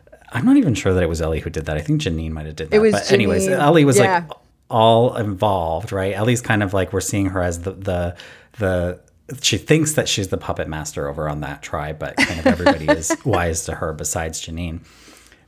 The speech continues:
Speaker 1: But I feel like the way that they're presenting Ellie is a little bit more, um,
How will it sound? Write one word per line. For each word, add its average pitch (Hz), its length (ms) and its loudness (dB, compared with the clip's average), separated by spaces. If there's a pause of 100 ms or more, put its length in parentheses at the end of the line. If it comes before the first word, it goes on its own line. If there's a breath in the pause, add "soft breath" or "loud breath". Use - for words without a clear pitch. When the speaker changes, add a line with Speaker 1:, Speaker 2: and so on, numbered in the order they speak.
(160)
Speaker 1:
But 107 420 2 (1160 soft breath)
I 123 180 2
feel 226 420 2
like 120 380 2
the 131 180 -2
way 120 180 4
that 120 120 -2
they're 113 120 0
presenting 101 520 -2
Ellie 139 300 4
is 104 100 0
a 104 80 -2
little 101 260 -2
bit 127 300 -2
more, 95 720 0 (140)
um, 104 640 -2